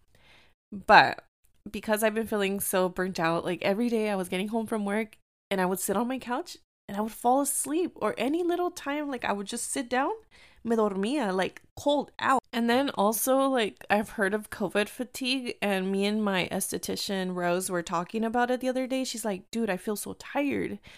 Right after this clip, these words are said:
And I'm like, "Me too." Like, something I've never felt before. Like, sure, I'm tired here and there, but, uh, like, I would fall asleep at the couch, and then I'd wake up and then come to bed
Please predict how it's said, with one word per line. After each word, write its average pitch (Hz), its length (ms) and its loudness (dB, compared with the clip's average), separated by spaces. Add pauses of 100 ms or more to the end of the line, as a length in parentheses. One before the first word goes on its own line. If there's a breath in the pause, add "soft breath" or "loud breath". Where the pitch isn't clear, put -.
(220 loud breath)
And 214 80 -4
I'm 202 120 -2
like, 185 220 -6
"Me 220 280 -4
too." 302 280 -2
Like, 190 340 -4 (100)
something 247 560 -2
I've 185 180 -4
never 202 300 0
felt - 400 -4
before. 180 360 -8
Like, 190 280 -4 (360 loud breath)
sure, 233 400 0
I'm 196 160 -2
tired 208 440 -2
here 202 200 -4
and 196 240 -4
there, 190 280 -2
but, 214 180 -6
uh, 185 180 -2
like, - 280 -4
I 196 100 4
would 208 160 -4
fall 247 400 2
asleep 240 380 -4
at 220 80 -8
the 214 80 -4
couch, 170 420 -6 (420 loud breath)
and 208 240 0
then 196 380 2 (800 soft breath)
I'd 208 160 0
wake 214 300 0
up 208 320 4 (320)
and 202 120 0
then 196 120 0
come 233 180 0
to 233 120 -2
bed 214 380 -2